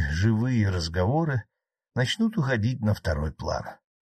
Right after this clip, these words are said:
Перед его уходом я дал еще несколько рекомендаций, помимо визита в детский дом, и, самое главное, пожелал побольше терпения им обоим. Возвращаясь домой,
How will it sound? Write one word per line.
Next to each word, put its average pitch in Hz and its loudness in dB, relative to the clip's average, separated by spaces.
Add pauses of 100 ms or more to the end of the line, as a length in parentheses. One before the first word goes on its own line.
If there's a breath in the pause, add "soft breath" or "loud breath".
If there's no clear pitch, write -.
(920)
Перед 120 2
его 120 4
уходом 113 2
я 113 4
дал 117 2
еще 113 2
несколько 95 0
рекомендаций, 101 0
помимо 95 0
визита 95 -2
в 85 -4
детский 92 -4
дом, 113 0 (440)
и, 113 0
самое 98 2
главное, 110 4
пожелал 101 4
побольше 98 0
терпения 98 -2
им 87 -2
обоим. 85 -6 (1300)
Возвращаясь 139 0
домой, 143 2